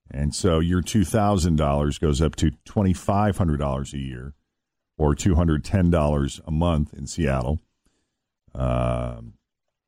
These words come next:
yeah, the cities where people spend the least on delivery and takeout: Detroit, Memphis,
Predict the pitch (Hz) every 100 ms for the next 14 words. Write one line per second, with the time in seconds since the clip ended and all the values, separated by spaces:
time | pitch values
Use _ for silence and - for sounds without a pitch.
0 | _ _ _ _ - 69 64 - _ _
1 | - - 139 123 117 85 135 - 104 -
2 | 117 92 90 107 139 104 - - _ _
3 | _ _ _ _ _ _ - 82 82 78
4 | 90 95 87 85 78 76 98 82 73 62
5 | - 78 - 135 139 - 104 113 110 117
6 | - -